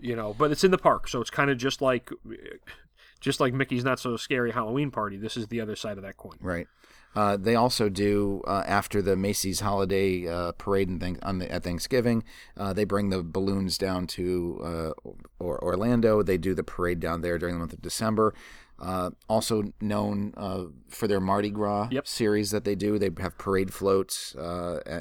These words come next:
Speaker 2: and whatnot on a daily basis. Uh, they also do, for those of you into Christian music, Rock the Universe. Uh, they have a summer concert series, and then their newest, uh,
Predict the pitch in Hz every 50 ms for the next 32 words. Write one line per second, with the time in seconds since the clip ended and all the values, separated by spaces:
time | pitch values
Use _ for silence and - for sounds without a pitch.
0 | - 87 90 92 90 92 - 76 90 87 90 - - 82 85 82 78 90 90 87
1 | 87 82 - 98 101 98 - - 110 95 - - - - - - - - - -
2 | - _ - - 95 92 95 90 85 95 95 90 92 101 - - 92 82 80 92
3 | 90 92 92 90 85 - - 98 92 85 87 82 90 90 87 82 82 - - 104
4 | 95 - - 82 82 85 95 104 98 90 104 - - 85 85 80 80 - - 90
5 | 85 92 104 110 110 104 104 110 107 107 - - - - - - - - - -
6 | - - - 85 87 92 95 92 82 - - - 107 98 87 82 - - 120 120
7 | - - 110 - - - 113 107 101 101 101 101 95 - - - 104 98 95 95
8 | 95 90 92 92 95 107 117 123 127 120 - - - - - - - 82 87 85
9 | 80 78 76 67 64